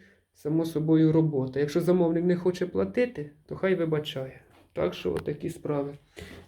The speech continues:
Взяв я патини двісті грам. Зараз я вам покажу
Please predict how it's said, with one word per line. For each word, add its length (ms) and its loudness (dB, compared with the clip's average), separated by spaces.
Взяв 260 6
я 100 2
патини 680 -2
двісті 440 0
грам. 380 2
Зараз 340 2
я 80 4
вам 180 0
покажу 580 -2